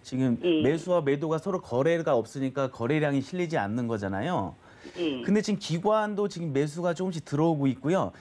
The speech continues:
Speaker 1: 지금 올라가면서 수급을 동반하기에는 현재 올라오는 파동이 그리 좋진 않아요. 그래서 제가 아까 말씀드린 게 가방향을, 가짜 방향으로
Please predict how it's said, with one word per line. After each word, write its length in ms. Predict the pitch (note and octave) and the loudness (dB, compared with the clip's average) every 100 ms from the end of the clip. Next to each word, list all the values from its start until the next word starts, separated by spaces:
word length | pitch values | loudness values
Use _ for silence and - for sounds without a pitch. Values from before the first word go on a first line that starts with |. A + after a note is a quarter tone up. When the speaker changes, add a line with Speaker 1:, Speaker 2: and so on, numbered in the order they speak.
| - | -18
Speaker 1:
지금 320 | - F#3+ F3 | -4 0 2
올라가면서 540 | E3 A3+ A3 G#3+ G3+ | 4 4 2 -2 -4
수급을 640 | G3+ - C4+ A#3+ A#3+ B3 A3+ | -6 -4 -4 -2 0 0 0
동반하기에는 960 | E3 F3+ F#3+ F#3+ E3+ D#3+ F3 A3+ B2 - - | -2 2 2 2 0 0 2 2 0 -4 -10
현재 280 | A3 A3+ G#3+ | -2 0 2
올라오는 520 | D3+ D#3+ F#3 F#3 F3+ | 2 4 2 2 -2
파동이 480 | - A#3 A#3 G#3 F#3+ | -2 -2 0 0 0
그리 180 | D3 F3 | -2 -2
좋진 360 | C3 A#2+ A3+ | -2 -2 0
않아요. 440 | E3+ A2+ G#2+ A2 D#2+ | 0 2 0 -2 -2
그래서 160 | F3 F3+ | -2 0
제가 140 | F#3+ | 2
아까 160 | F#3+ F#3 | 2 2
말씀드린 520 | C#3 B2 D#3 C#3+ C#3 | 2 0 -4 -2 0
게 280 | E3 D#3+ F2+ - - - | 2 0 -2 -10 -20 -16
가방향을, 760 | - B2 E3 A3 A#3 G#3 D#3+ A2+ | -2 0 2 2 0 -2 -2 -4
가짜 380 | - C3 G#3 G#3 | -4 -2 2 2
방향으로 600 | D3 D#3+ E3 D#3+ F3 | 2 0 0 0 0